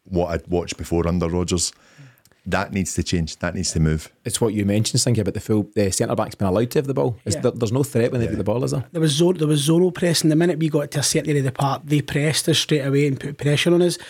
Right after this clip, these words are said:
Speaker 3: And you noticed that when they, when we shelled it three or four times to Maida in the first half on the left-hand side, there was no other option apart from that big long shell down the left. So <sighs> we played it there. We played it in Kilmarnock's hands.
Speaker 1: Yeah.
Speaker 3: They, they must have been like, "This is, this is great." They've obviously watched us,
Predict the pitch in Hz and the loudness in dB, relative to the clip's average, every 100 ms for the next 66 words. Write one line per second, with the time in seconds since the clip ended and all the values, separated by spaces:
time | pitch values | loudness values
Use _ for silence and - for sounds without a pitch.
0 | - - - 151 156 180 190 - 165 156 | -20 -10 0 4 4 4 0 -2 0 2
1 | 151 139 147 139 131 - - 165 175 170 | 2 2 4 4 2 -2 0 2 2 2
2 | - 151 147 - 143 151 147 135 143 143 | 0 0 0 0 0 4 2 4 2 4
3 | 143 135 - 143 - 143 123 143 139 143 | 2 2 2 -2 0 -2 2 2 2 0
4 | - 139 127 151 151 143 143 160 165 147 | 2 0 2 2 2 2 4 4 4 2
5 | 139 135 - 147 - - - 131 147 135 | -2 -4 -2 -2 -2 -20 -8 -2 -2 0
6 | 147 139 139 139 139 143 143 139 - _ | 0 0 0 0 2 4 4 2 -6 _
7 | - - 147 151 147 139 147 165 - 165 | -4 0 2 2 2 2 0 0 0 2
8 | 147 - - - - - _ - - - | 2 0 -10 -10 -12 -16 _ -8 -6 -6
9 | - 190 160 262 208 143 127 151 - 214 | -8 -2 0 2 0 0 -2 -2 2 0
10 | 160 - 143 139 135 - 139 156 156 92 | 0 0 0 0 -2 -2 2 2 2 2
11 | 117 156 185 175 - 131 131 127 127 151 | 2 2 0 -2 -2 -2 -2 -2 -2 0
12 | 143 127 - 147 139 123 131 139 156 160 | 0 0 0 0 0 -2 0 2 2 2
13 | 151 139 135 139 - - 131 - | 2 0 0 -2 -4 -2 -2 -2